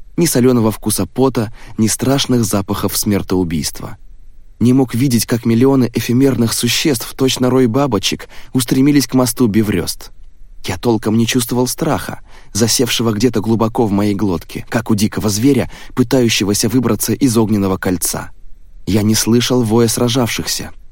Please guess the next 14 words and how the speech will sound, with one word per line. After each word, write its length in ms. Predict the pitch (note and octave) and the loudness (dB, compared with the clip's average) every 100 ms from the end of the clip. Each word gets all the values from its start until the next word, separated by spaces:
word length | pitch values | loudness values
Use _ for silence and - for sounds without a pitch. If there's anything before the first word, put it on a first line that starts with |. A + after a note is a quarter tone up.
| - | -6
звучавшего 680 | G#2+ A#2 - C3+ B2 G#2+ G2+ | 0 2 2 0 0 0 0
как 220 | A2+ A2 | 0 2
жуткий 380 | A2 A#2+ - G2+ | 2 2 0 -2
хор 320 | - B2+ A#2+ | 2 2 4
десяти 420 | G#2+ A2+ A2 A2 | 2 0 0 0
тысяч 400 | - A#2+ A2+ A2+ | 2 0 0 -2
бешеных 480 | F#2 G2+ - F#2+ - | 2 2 2 -2 -2
ветров. 480 | F#2 - C#2+ - - - - - - - - - - - - - - - - - | -4 -2 -4 -8 -14 -16 -18 -16 -18 -18 -18 -20 -18 -18 -18 -18 -18 -18 -18 -6
Зато 380 | G#2 A#2+ A#2 E3+ | -2 0 0 2
я 160 | D#3 C3 | 4 4
испытывал 540 | - D3 C#3+ C3+ C3 | 4 2 2 4 2
истинную, 760 | - D3 C#3+ - G2 F2+ F2 | 4 2 2 0 0 0 0
безумную 560 | E2+ A2+ G#2 C3 A#2 A2+ | 2 2 2 4 4 4
радость, 580 | A#2 G2+ - - - | 2 0 -2 -6 -8